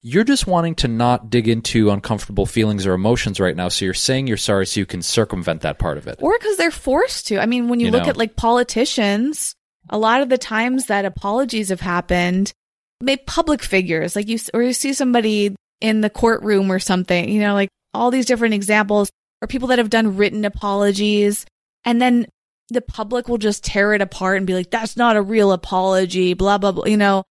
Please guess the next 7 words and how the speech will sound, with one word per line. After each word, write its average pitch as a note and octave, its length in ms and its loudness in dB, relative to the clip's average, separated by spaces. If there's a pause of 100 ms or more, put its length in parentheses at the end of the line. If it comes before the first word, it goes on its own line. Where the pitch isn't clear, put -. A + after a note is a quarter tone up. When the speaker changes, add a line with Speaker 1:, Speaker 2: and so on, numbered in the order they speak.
(240)
Speaker 2:
on G#3 260 2
and G3 160 0
on. F#3+ 240 2
And F#3+ 100 0
it's - 220 -4
like, G3+ 300 2 (720)
okay, E4+ 440 4